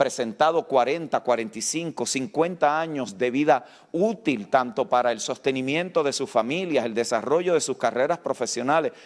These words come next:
cómo hacemos ahora que se están congregando acá,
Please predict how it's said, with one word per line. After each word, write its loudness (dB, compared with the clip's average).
cómo 0
hacemos -2
ahora 4
que -6
se -4
están -4
congregando 2
acá, 0